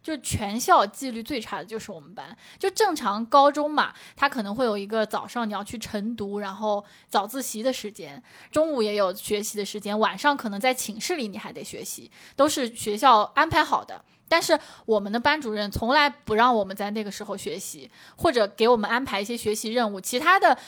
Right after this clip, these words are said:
班级很有可能就是任课老师都排好了，今天早上是语文，明天就数学，但我们从来没有。每次早上就是我们那个班最吵，就是闹哄哄的，特别吵，然后班主任也从来不过来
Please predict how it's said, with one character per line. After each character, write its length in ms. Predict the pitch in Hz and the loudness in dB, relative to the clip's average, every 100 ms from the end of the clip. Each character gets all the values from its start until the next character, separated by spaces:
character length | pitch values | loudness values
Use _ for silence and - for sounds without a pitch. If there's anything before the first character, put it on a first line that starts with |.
| - | 2
班 180 | 320 320 | 2 2
级 140 | 302 | 0
很 140 | 302 | 2
有 140 | 254 339 | 4 4
可 160 | 254 | 2
能 200 | 196 208 | -4 -4
就 120 | 226 285 | -4 -6
是 120 | 302 | -2
任 140 | 339 | -2
课 140 | 285 247 | 0 -2
老 120 | 208 | -2
师 80 | 233 | 0
都 140 | 277 | 0
排 240 | 277 175 | 0 -4
好 220 | - - - | -2 -4 -8
了， 120 | - | -14
今 180 | - 269 | -10 -4
天 240 | 285 277 285 - - - | -2 -2 -4 -12 -20 -2
早 180 | 220 | 0
上 180 | 196 214 | 0 -6
是 360 | 226 226 214 185 | -2 -2 -2 -4
语 160 | 208 | -8
文， 340 | 214 147 160 - _ | -10 -10 -10 -14 _
明 160 | - 202 | -8 -4
天 140 | 240 | -2
就 140 | 233 214 | 0 -2
数 200 | - 202 | -2 -8
学， 160 | - | -8
但 220 | 226 269 254 | 2 4 4
我 80 | |
们 100 | 196 | 0
从 200 | 196 233 | -6 0
来 120 | 247 262 | 0 0
没 140 | 202 | -2
有。 180 | 120 - - - - | -8 -12 -20 -14 0
每 240 | 240 208 | 2 2
次 260 | 208 - 330 | -2 -2 0
早 240 | 233 196 | 0 0
上 340 | 202 214 190 - | 0 0 0 -4
就 120 | 320 | -4
是 120 | 311 | 0
我 160 | 254 190 | 2 2
们 100 | 202 | 0
那 80 | 214 | -6
个 100 | 208 | -4
班 240 | 202 202 | -4 -6
最 280 | - 370 247 | -2 0 0
吵， 340 | - - - - | -2 -10 -10 -8
就 100 | 214 | -6
是 100 | 220 | 0
闹 260 | 311 311 208 | 6 6 6
哄 200 | 220 202 | 0 -6
哄 240 | 202 196 | -8 -10
的， 140 | 160 | -12
特 180 | - 330 | 0 2
别 140 | 214 190 | 2 0
吵， 240 | - - | -8 -6
然 80 | - | 0
后 80 | 247 | 4
班 220 | 330 359 | 4 4
主 100 | 269 | 2
任 140 | 226 | 0
也 120 | 226 196 | 0 -2
从 260 | - 208 | -4 0
来 180 | 262 269 | 2 2
不 160 | 269 214 | 0 -4
过 280 | 285 240 | 4 4
来 200 | 196 165 | 4 -6